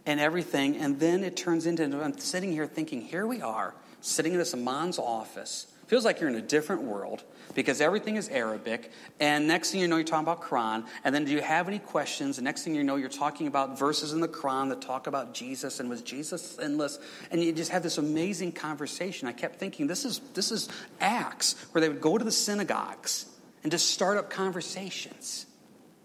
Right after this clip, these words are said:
and see where it would go. Sometimes it went really well.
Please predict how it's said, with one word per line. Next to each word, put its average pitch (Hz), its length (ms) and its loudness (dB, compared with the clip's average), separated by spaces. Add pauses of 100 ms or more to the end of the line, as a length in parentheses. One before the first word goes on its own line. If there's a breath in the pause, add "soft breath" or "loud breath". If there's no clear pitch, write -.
(140)
and 127 120 -6
see - 240 4
where 196 160 2
it 208 60 0
would 196 180 -2
go. 240 400 0
Sometimes 240 500 4
it 165 60 4
went 170 160 2
really 185 240 4
well. 214 440 0